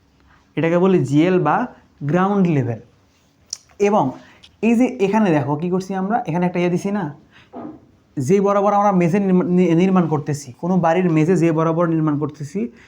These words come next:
সেটাকেও বলি পিএল। অর্থাৎ এই যে এই লেভেলটা হবে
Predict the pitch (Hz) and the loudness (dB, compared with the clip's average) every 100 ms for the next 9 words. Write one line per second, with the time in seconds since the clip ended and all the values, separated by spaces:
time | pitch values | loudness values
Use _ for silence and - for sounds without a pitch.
0 | _ - - 185 185 180 180 202 196 214 | _ -12 -4 -2 0 0 2 2 0 -2
1 | 202 180 120 113 - _ _ - 160 165 | 0 0 -2 -6 -16 _ _ -6 -6 -4
2 | 202 165 - - 196 208 220 196 220 214 | -2 -2 -4 -2 0 0 0 0 2 2
3 | 208 190 185 160 151 233 | 2 0 0 0 0 -2